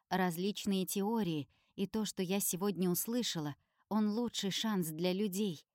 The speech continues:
Фили закрывает глаза. "Извини", — бормочет она. "Это первая ночь за последние недели, когда я не должна просыпаться и проверять, как там мама".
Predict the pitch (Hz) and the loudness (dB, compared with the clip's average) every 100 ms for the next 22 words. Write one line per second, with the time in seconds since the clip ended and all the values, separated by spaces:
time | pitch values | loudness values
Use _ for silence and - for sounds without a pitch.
0 | _ _ _ _ _ _ - 175 151 170 | _ _ _ _ _ _ -4 -2 0 0
1 | 165 - 180 156 170 180 170 175 175 156 | -2 -2 -2 0 -2 -2 -2 -2 -2 -4
2 | 135 - _ _ _ _ _ _ _ 202 | -6 -12 _ _ _ _ _ _ _ -4
3 | 190 190 196 202 202 175 _ _ _ - | -2 0 2 2 0 -4 _ _ _ -4
4 | 165 151 151 143 139 156 151 139 - _ | -2 2 0 0 -4 -2 0 -2 -8 _
5 | _ _ _ _ - 202 196 - 214 185 | _ _ _ _ -6 -4 -4 0 2 2
6 | 185 180 190 202 185 175 175 170 190 180 | 2 2 2 2 0 0 -2 -2 0 0
7 | 165 175 175 175 175 202 170 - _ _ | 2 2 4 2 2 0 -2 -6 _ _
8 | _ 214 180 175 170 180 170 175 175 196 | _ -2 2 2 2 2 2 2 2 0
9 | 190 185 - 185 208 208 - 170 156 180 | 0 -2 -2 -4 -4 -4 -2 -4 -2 -2
10 | 165 175 185 - 165 - 175 165 165 156 | 0 -2 -4 -4 -8 -4 0 2 2 0
11 | 143 139 | -2 -4